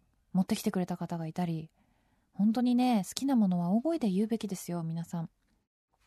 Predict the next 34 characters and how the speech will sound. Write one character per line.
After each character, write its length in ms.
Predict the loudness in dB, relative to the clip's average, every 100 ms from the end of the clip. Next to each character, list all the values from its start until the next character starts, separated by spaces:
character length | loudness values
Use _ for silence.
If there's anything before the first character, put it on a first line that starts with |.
| -20 -20 -20 -20
続 240 | -6 0 2
い 100 | 2
て、 280 | 0 0 2
ラ 100 | 0
ジ 140 | 2
オ 80 | 2
ネ 160 | 4
ー 40 | 6
ム、 300 | 6 2 -2 -4
お 140 | -4
さ 240 | -2 -2 0
な 180 | 4
い 100 | 4
さ 180 | 4 -2
ん 80 | -8
か 140 | 0
な？ 140 | 0 0 -8 _ -20 -20 -20 -20 -10
from 340 | 0 4 4
東 220 | 2 -2 -2
京。 360 | 0 0 -2 -8 _ _
僕 300 | 0 0 2
の 120 | 2 2
夏 280 | 2 0
と 120 | 0 2
い 120 | 4
え 100 | 2
ば 180 | 2 0
は 220 | 0 -2
T 240 | 0 0
シ 100 | 0 -2
ャ 40 |
ツ 120 | 0
で 180 | 2 2
す。 200 | 0 -12